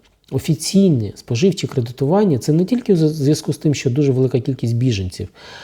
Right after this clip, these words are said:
а у зв'язку саме з діяльністю Національного банку, який прибрав дуже велику кількість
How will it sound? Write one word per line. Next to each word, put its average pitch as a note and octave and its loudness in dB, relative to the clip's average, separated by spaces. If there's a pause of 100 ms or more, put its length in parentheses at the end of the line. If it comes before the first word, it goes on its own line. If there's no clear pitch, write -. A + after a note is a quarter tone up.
(200)
а B2 0
у C3 4
зв'язку C3+ -2
саме C#3+ 2
з A#2 2
діяльністю C3+ 2
Національного C3 0
банку, G3 0
який A#2+ -2
прибрав B2 0
дуже B2 0
велику A#2+ 0
кількість A#2 -4